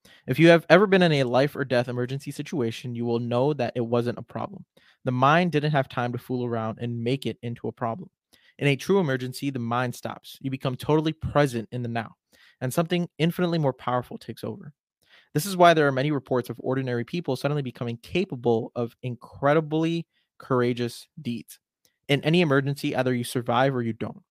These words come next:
Either way, it is not a problem. Some people get very angry when they hear me say that problems are illusions. I am threatening to take away their sense of who they are. They have invested much time in a false sense of self. For many years, they have unconsciously defined their whole identity in terms of their problems or their suffering.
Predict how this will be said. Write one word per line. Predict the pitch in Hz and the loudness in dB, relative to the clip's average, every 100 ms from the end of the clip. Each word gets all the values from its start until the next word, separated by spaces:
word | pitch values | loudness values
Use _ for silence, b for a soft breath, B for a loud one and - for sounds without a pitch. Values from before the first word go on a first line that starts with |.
| _ _ _ _ _ - | _ _ _ _ _ 4
Either | 139 165 | 6 6
way, | 127 127 139 | 6 4 4
it | 135 | -2
is | 117 | -2
not | 123 117 | -2 -2
a | |
problem. | - 117 - - _ _ _ _ _ - | -4 -8 -10 -20 _ _ _ _ _ 2
Some | 175 | 4
people | 226 220 | 6 6
get | 190 170 | 6 6
very | 165 160 | 4 4
angry | 131 135 147 | 0 0 0
when | 135 | 0
they | 123 | -2
hear | - 131 | -4 -6
me | 131 | -4
say | 131 | -4
that | 117 - | -4 -4
problems | 123 127 131 123 | -2 -2 -2 -6
are | 120 | -4
illusions. | 123 131 113 - - _ _ _ _ - | -2 -4 -6 -16 -20 _ _ _ _ -6
I | 127 | -4
am | 120 | 0
threatening | 135 147 135 123 | 2 4 2 -4
to | - | -6
take | 123 123 | -4 -2
away | 120 | -2
their | 120 | -2
sense | - 120 | -4 -6
of | 120 | -4
who | 123 | -4
they | 117 117 | -2 0
are. | 127 - _ _ _ _ _ _ _ _ _ _ _ _ _ - | -2 -6 _ _ _ _ _ _ _ _ _ _ _ _ _ 4
They | 151 | 6
have | |
invested | 160 139 160 - | 6 6 6 4
much | 135 139 - | 0 0 0
time | 151 139 | -2 -2
in | 127 | -2
a | 123 | -6
false | - 127 123 - | -6 -6 -6 -6
sense | 113 | -14
of | 113 | -14
self. | - 107 - _ _ _ _ _ _ _ _ | -16 -18 -18 _ _ _ _ _ _ _ _
For | 143 | 2
many | 147 196 | 6 8
years, | 165 165 151 | 8 6 4
they | 139 | 2
have | 131 | 0
unconsciously | 135 - 143 147 - | -2 -2 -2 -4 -8
defined | 135 - 127 120 | -6 -4 -4 -2
their | 113 | -4
whole | - 131 | -2 -4
identity | 135 120 131 127 117 117 | -2 -2 -2 -2 -4 -6
in | 113 | -6
terms | 123 120 | -8 -6
of | 113 110 | -6 -6
their | 113 | -10
problems | - 123 131 151 139 | -4 -4 -2 -4 -2
or | |
their | 117 110 | -4 -4
suffering. | - 113 - 147 | -8 -10 -12 -18